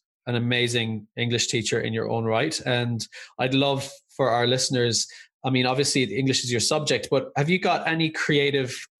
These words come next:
tips and tricks or ideas, examples of activities that are engaging that you can do remotely using E P, of course, or otherwise,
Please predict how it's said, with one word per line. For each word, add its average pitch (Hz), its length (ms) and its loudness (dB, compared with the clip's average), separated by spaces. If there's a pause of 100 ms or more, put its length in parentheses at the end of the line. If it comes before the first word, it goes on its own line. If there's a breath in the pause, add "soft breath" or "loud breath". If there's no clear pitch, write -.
(120)
tips 165 240 -2
and 131 100 -2
tricks - 280 0
or 131 80 0
ideas, 123 580 0
examples 139 800 0
of 139 440 0
activities 139 580 0
that 123 140 0
are 123 240 2
engaging 123 540 2
that 120 160 -2
you 120 120 -2
can 135 400 0
do 131 180 4
remotely 117 640 2 (160)
using 135 360 2
E 135 180 2
P, 135 220 2
of 117 100 0
course, 120 340 2
or 139 200 4
otherwise, 117 600 2